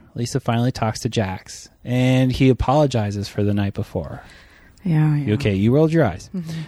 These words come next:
Speaker 1: Lisa feels like she's given him a lot of chances. Jax starts to get emotional, but Lisa doesn't wanna fall for it. She kinda does, because she's, like, starts tearing up and she's, like, wiping her tears.
Speaker 2: Mm-hmm.
Speaker 1: Uh, it ultimately gets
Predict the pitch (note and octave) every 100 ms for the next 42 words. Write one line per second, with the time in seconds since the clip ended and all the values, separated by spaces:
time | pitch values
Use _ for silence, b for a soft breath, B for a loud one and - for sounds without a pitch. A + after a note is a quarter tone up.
0 | B C3 C3+ F3+ - C#3+ C3 B2+ A#2+ -
1 | - A2+ A2+ G#2+ A#2 C3+ B2+ A#2+ C#3 -
2 | F#2+ F#2+ - A#2+ D3 - - _ - G2+
3 | G2 - - B2 - D3 C#3+ C#3 C#3 G#2
4 | F#2+ - F#2+ F2+ F#2+ - _ - G#2 F2
5 | A#2+ A#2 A2+ G2+ G2+ G2+ G#2+ G2 F#2+ F#2
6 | - F#2 F2 - G2 F#2 - _ - -
7 | E3+ G3 G3 B2+ A2 G#2+ - - A2 A2
8 | - - G2 G2+ G2 - G2+ - - G2
9 | F#2+ F#2 G2+ G#2+ - G2+ F2+ F#2+ F#2 F#2+
10 | G2 F2 F#2+ F#2+ - - B G#3 F#3+ F#3+
11 | G3 B B - - - A#2+ A#2+ A#2+ -
12 | C3 D#3 - F3 E3 C#3 C3+